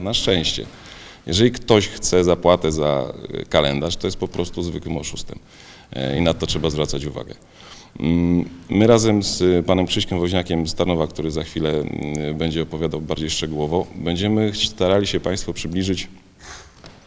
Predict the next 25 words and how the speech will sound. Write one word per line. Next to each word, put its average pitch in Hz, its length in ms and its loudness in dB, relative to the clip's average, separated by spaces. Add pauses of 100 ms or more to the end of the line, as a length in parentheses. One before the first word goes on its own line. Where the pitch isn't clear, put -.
(320)
jak 92 340 0
można, 87 540 2 (100)
e, 76 360 -2 (600)
przy - 400 4
obecnym 92 520 2
stanie, 73 360 0
czyli 71 320 -6 (640)
nie 82 100 -2
każdego 98 380 4
stać - 360 2
na 80 320 4
wymianę 78 420 0
urządzeń 73 520 -2
węglowych 78 500 0
na 76 100 -2
gazowe, 69 360 -6 (160)
nie - 80 -10
każdego 90 420 0
stać - 340 -2
na 80 200 2 (200)
jakiekolwiek 82 560 -2
przeróbki, 82 440 -4 (580)
ale 82 220 0
możemy 98 380 4
zrobić 95 440 0